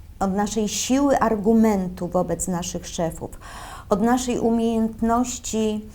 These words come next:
rozwiązywania problemów, od naszej umiejętności negocjacji z urzędnikami, jak bardzo jesteśmy w stanie wdrażać nowe instrumenty. A żeby je wdrażać,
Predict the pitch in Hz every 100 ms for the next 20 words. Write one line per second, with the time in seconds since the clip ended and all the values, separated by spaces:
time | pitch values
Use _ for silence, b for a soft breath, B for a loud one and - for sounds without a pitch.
0 | B B 202 208 190 220 220 196 196 208
1 | 214 214 202 190 180 165 - - - B
2 | B B B B - 202 190 233 262 254
3 | - 214 220 220 220 220 226 - 233 226
4 | 233 240 240 - 247 240 247 - - 160
5 | - - 175 165 165 170 170 - 165 175
6 | 185 B B B B 185 214 180 190 196
7 | 269 269 208 180 180 180 180 202 196 190
8 | 190 - - 190 180 202 202 175 208 226
9 | 247 175 165 175 185 180 175 165 170 -
10 | 180 175 160 160 165 208 208 214 214 214
11 | 180 240 220 247 185 165 -